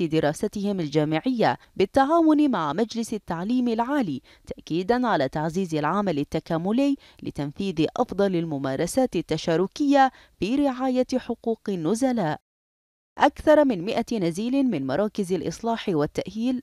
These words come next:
أبدوا رغبتهم في مواصلة دراستهم لنيل درجتي البكالوريوس والماجستير من مؤسسات التعليم العالي لتطوير مسارهم الأكاديمي والاستعداد للاندماج ضمن المجتمع مستقبلا.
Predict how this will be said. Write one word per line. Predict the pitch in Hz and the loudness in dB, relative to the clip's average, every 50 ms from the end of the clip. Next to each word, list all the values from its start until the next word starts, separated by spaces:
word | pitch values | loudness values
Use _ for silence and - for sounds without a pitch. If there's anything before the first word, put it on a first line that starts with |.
| _ - | _ -6
أبدوا | 160 143 139 160 151 151 | -6 -2 -2 0 0 0
رغبتهم | 156 165 170 196 262 302 - 285 240 - 170 147 | 0 0 0 2 2 2 2 2 -2 0 -2 -4
في | - - 147 139 - | -4 -4 -6 -6 -4
مواصلة | 135 147 156 170 185 - 254 254 247 240 - | -4 -4 -4 -4 -4 -2 0 0 0 0 0
دراستهم | 226 185 - 269 311 311 285 - - 240 - - 160 151 160 143 135 - _ - - - - - - | -2 0 2 2 2 2 0 0 0 -2 -2 -2 -4 -4 -4 -6 -6 -8 _ -20 -20 -20 -20 -16 -10
لنيل | - - - - 165 190 220 226 254 254 202 | -10 -10 -6 -4 -2 -2 -2 0 -2 0 2
درجتي | - 147 120 131 143 - 160 - - 233 233 | 2 2 2 0 -2 -4 -4 -2 0 0 0
البكالوريوس | 220 175 - 135 - - 170 175 220 240 247 240 233 226 220 - | 0 -2 -2 -4 -4 -4 -2 0 0 2 2 4 2 2 2 2
والماجستير | 170 180 208 226 214 202 226 - - - 302 302 277 220 - - | 0 0 0 -2 -2 -2 -4 -6 -2 -2 0 0 0 0 -2 -2
من | 147 143 147 151 | -6 -4 -4 -4
مؤسسات | - - 156 - - 170 165 - 240 240 - - | -6 -6 -6 -4 -4 -6 -4 -2 -4 -4 -2 -4
التعليم | 208 - - - 156 156 170 202 240 254 233 220 | -4 -4 -2 -2 0 0 0 0 0 0 0 0
العالي | 226 240 269 277 294 277 247 180 151 127 - - - - - - - - | 0 -2 0 0 0 0 0 0 -2 -4 -4 -8 -20 -20 -20 -18 -10 -8
لتطوير | 147 - - 151 - - 180 202 196 170 143 131 113 | -8 -4 -4 -6 -4 -2 -2 0 0 0 -2 -4 -4
مسارهم | - 143 160 - 226 220 214 196 170 170 151 151 | -4 -6 -4 -2 0 0 0 0 0 0 -2 -2
الأكاديمي | 143 - 131 165 - 170 160 156 180 208 254 285 294 285 - _ _ - | -2 -2 -4 -2 -2 -2 -2 -2 0 2 2 2 2 2 -2 _ _ -6
والاستعداد | - 175 214 254 269 - - 277 - - 294 285 285 285 262 302 285 254 185 147 - _ _ _ _ - | 0 4 4 4 4 2 -2 -2 -2 0 0 2 2 4 4 4 4 4 2 -2 -4 _ _ _ _ -8
للاندماج | 151 156 - - 156 165 165 165 175 185 190 208 233 226 247 | -8 -8 -6 -6 -6 -6 -4 -4 -4 -4 -2 -2 -2 0 0
ضمن | 269 254 190 151 - - - | 0 0 0 -2 -4 -6 -10
المجتمع | - - - 196 208 - - - 269 262 262 254 247 240 | -10 -6 -4 -4 -4 -4 -2 -2 0 0 2 0 0 -2
مستقبلا. | 233 202 214 277 349 - - - 240 - - - 170 143 131 - - | -2 0 0 0 0 0 -2 -4 -4 -4 -4 -6 -4 -4 -4 -6 -10